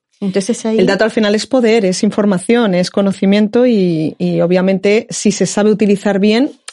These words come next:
Speaker 2: es una oportunidad de diferenciación bastante, bastante interesante, sobre todo en un sector tan,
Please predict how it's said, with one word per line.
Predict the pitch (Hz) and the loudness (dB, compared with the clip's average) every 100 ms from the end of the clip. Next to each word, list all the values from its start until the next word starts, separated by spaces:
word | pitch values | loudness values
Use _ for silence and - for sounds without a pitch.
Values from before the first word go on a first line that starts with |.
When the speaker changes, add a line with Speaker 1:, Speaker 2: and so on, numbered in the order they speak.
| - | -2
Speaker 2:
es | 185 180 | -2 0
una | 208 202 | 0 2
oportunidad | 196 185 196 196 196 | 0 0 0 2 2
de | |
diferenciación | 202 202 190 180 190 180 190 | 0 0 0 0 -2 -2 0
bastante, | 196 196 - 175 190 190 190 | 0 -2 -4 -2 0 2 2
bastante | 175 175 180 190 | 0 -2 0 0
interesante, | 185 180 - 180 208 | 0 0 -2 -2 0
sobre | 202 180 | 0 0
todo | 170 180 | 2 2
en | 185 | 2
un | 185 180 | 2 0
sector | - 180 - 202 | -2 -4 -4 -2
tan, | 196 190 180 | 0 0 -2